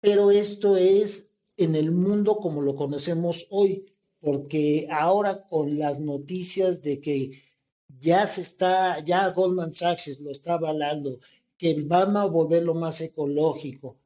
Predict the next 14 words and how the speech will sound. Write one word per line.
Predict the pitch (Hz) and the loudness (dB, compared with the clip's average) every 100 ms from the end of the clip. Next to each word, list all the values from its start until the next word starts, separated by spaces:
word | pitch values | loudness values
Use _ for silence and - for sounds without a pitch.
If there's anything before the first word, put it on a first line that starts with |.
| - | -12
que | 151 | -10
como | - 156 147 | -8 -6 -4
bien | 170 196 208 | 2 2 2
mencionaste, | 208 196 165 156 170 175 - 139 | 0 -2 -4 -4 -4 -4 -6 -6
ya | 160 | -2
empiezan | 185 180 190 190 190 180 | -2 -2 0 0 -2 -6
los | 143 - | -10 -10
países | 143 151 170 170 170 190 190 - _ - | -8 -4 -4 -6 -8 -8 -8 -16 _ -8
a | 139 143 | -4 0
ver | 175 180 - | 2 0 0
en | 160 160 | -2 0
esto | 180 185 180 170 151 | 0 0 -4 -8 -8
cierta | - 165 180 180 180 | -4 -2 -2 -2 -4
solidez, | - 143 131 131 147 180 196 | -4 -6 -6 -6 0 0 -2